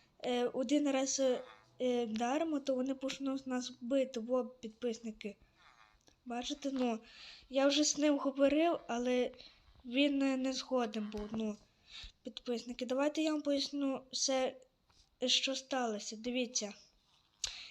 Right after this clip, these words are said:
Я коли став, я вийшов на вулицю, потім підійшов сюди. Тут раніше було достатньо багато жителів, але вони розійшлися звідси, бо тут небезпечно дуже, підписники, та.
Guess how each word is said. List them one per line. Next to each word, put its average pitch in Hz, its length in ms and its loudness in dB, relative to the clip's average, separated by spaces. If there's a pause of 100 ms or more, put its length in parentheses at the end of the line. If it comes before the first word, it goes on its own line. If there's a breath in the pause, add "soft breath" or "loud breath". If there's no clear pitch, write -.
Я 320 360 4 (200)
коли 277 280 2
став, 294 480 -2 (160)
я 240 80 0
вийшов 294 360 0
на 254 120 -2
вулицю, 294 520 0 (100)
потім 277 280 0
підійшов 262 560 0
сюди. 262 480 0 (440 loud breath)
Тут 285 220 0
раніше 285 440 2
було 269 320 -2
достатньо 269 560 -4
багато 262 540 -2
жителів, 247 560 -4 (420 loud breath)
але 247 200 2
вони 254 280 2
розійшлися 262 920 2 (240 loud breath)
звідси, 240 440 -2
бо 233 120 -4
тут 254 260 -8
небезпечно 247 720 0
дуже, 220 340 -4
підписники, 220 720 -8
та. 220 280 -4